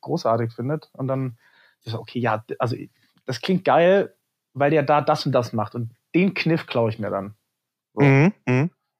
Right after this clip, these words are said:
Speaker 1: Und bei Monatstrinker würde ich sagen, dass wir ja auch sehr offensichtlich klauen und auch, äh, also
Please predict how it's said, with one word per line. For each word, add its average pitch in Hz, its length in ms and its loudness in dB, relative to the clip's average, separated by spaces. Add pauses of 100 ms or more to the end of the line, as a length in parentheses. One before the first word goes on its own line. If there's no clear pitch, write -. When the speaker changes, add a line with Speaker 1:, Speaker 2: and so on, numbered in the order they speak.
(120)
Speaker 1:
Und 123 280 -2
bei 120 160 4
Monatstrinker 175 680 0
würde 170 140 2
ich - 80 -2
sagen, 156 420 2
dass 139 200 -4
wir 135 80 0
ja 131 200 2
auch 113 140 -2
sehr 123 300 0
offensichtlich 117 640 -4
klauen 113 340 0
und 113 100 -4
auch, 113 340 -4
äh, 113 200 -2 (340)
also 113 300 -2